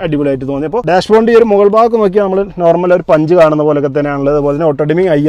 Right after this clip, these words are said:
ആർ മോഡൽ വന്നിട്ടുണ്ട്, മാപ്പ് ലാമ്പ്, പിന്നെ നമുക്ക് ഇത് സൺറൂഫ്. സൺറൂഫ് ഞാൻ പറഞ്ഞ പോലെ തന്നെ ഓപ്ഷനിലാണ്. നമുക്ക് അഡ്വഞ്ചർ മുതൽ അങ്ങോട്ട് ഓരോ വേരിയന്റിലും പ്ലസ് എസ് എന്നുള്ള പാക്ക് ആഡ് ചെയ്തിട്ട്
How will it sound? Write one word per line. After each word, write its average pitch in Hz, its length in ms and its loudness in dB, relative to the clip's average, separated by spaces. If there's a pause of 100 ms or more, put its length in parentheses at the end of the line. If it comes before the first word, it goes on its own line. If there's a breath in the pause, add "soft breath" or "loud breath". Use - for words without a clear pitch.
ആർ 165 80 2
മോഡൽ 196 220 2
വന്നിട്ടുണ്ട്, 151 280 -2
മാപ്പ് 143 440 -4
ലാമ്പ്, 143 240 0 (100)
പിന്നെ 170 160 -2
നമുക്ക് 151 160 -2
ഇത് 143 100 -2 (100)
സൺറൂഫ്. 135 400 -4
സൺറൂഫ് 147 240 -4
ഞാൻ 170 120 -4
പറഞ്ഞ 160 240 -2
പോലെ 156 120 -2
തന്നെ 208 100 -4 (100)
ഓപ്ഷനിലാണ്. 190 480 2
നമുക്ക് 160 200 0
അഡ്വഞ്ചർ 170 340 0
മുതൽ 185 220 0
അങ്ങോട്ട് 160 280 0 (300 soft breath)
ഓരോ 175 260 6
വേരിയന്റിലും 170 320 0
പ്ലസ് 185 220 -2
എസ് 170 240 -2
എന്നുള്ള 170 260 -2
പാക്ക് 160 320 2
ആഡ് 143 140 4
ചെയ്തിട്ട് 147 260 0